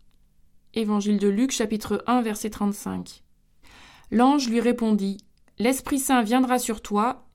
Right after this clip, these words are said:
et la puissance du Très-Haut te couvrira de son ombre. C'est pourquoi aussi celui qui naîtra, saint, sera appelé fils de Dieu. »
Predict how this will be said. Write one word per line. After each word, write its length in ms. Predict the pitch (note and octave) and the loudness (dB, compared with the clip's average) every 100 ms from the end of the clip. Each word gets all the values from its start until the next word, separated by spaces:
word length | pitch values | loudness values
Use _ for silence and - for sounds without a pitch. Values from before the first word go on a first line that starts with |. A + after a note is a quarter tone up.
| - | -4
et 100 | G3+ | 0
la 140 | G3+ | 0
puissance 420 | G#3 B3 - B3+ | -2 -4 0 0
du 140 | G#3+ G#3+ | 2 -2
Très-Haut 360 | - A#3+ A#3+ | -2 0 0
te 120 | B3 G3+ | 0 -2
couvrira 560 | - B3 A3+ A3 A#3 | -2 -4 -2 -2 -2
de 100 | G#3 | -2
son 260 | G3 G3 F#3+ | -2 -2 0
ombre. 340 | A3 B3 C4 C4+ - - _ - | 2 0 -2 -8 -14 -20 _ -10
C'est 140 | - A#3+ | -6 -4
pourquoi 640 | A#3+ A3+ - A#3+ B3+ - | -4 -6 -2 0 0 0
aussi 520 | B3 A#3+ - A#3 C4 - | -2 -2 -4 -4 -6 -6
celui 360 | - A#3 A3 | -2 0 0
qui 160 | G#3+ A#3 | -2 2
naîtra, 520 | A#3+ A#3 - G3+ - - _ _ | 2 0 -2 -4 -4 -12 _ _
saint, 460 | - - A#3+ A#3+ - _ _ _ - | -14 -2 0 0 -4 _ _ _ -12
sera 360 | - G#3+ G3+ | -4 -2 0
appelé 340 | G3+ G#3 A3 B3 | 0 0 0 0
fils 260 | A#3+ B3+ | -2 -4
de 120 | G#3 G#3 | 0 -2
Dieu. » 300 | E3+ F3 | -4 -10